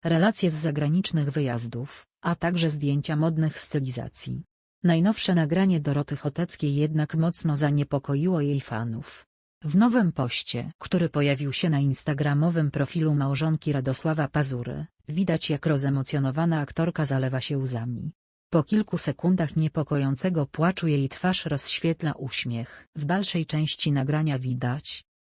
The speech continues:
rozpromienioną Dorotę Chotecką, która po prostu ćwiczy nową rolę. „Fajnie, że przyszłaś”, mówi do osoby z zakadru.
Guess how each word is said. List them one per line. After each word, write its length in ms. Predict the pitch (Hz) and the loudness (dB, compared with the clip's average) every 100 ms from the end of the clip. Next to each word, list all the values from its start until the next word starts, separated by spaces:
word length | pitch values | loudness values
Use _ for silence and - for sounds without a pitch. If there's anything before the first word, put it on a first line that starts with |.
| - | 2
rozpromienioną 920 | 180 - 175 165 156 160 220 220 156 | 2 4 2 4 4 4 4 4 4
Dorotę 340 | 143 143 139 | 2 0 -2
Chotecką, 760 | 143 139 - 117 - - 120 131 - _ | -2 -4 -4 -6 -6 -6 -4 -4 -8 _
która 300 | - 170 165 | -6 0 0
po 140 | - 143 | 0 -2
prostu 380 | 180 175 - | -2 -2 -2
ćwiczy 360 | 156 - 185 165 | -4 -4 -2 2
nową 340 | 156 147 143 | 2 2 0
rolę. 400 | 131 120 113 117 180 _ _ _ | 0 0 -2 -6 -10 _ _ _
„Fajnie, 600 | - - 127 131 127 170 202 _ - | -6 -2 0 0 0 -2 -4 _ -2
że 200 | 147 143 | 0 0
przyszłaś”, 800 | - 135 - - 143 175 - - _ | -2 -4 -4 -4 -4 -4 -6 -10 _
mówi 320 | 165 190 180 151 | 2 4 4 0
do 120 | 139 | 0
osoby 380 | 135 175 160 147 | 0 -2 0 0
z 40 | |
zakadru. 680 | 139 139 - 117 123 127 | 0 -2 -4 -6 -6 -8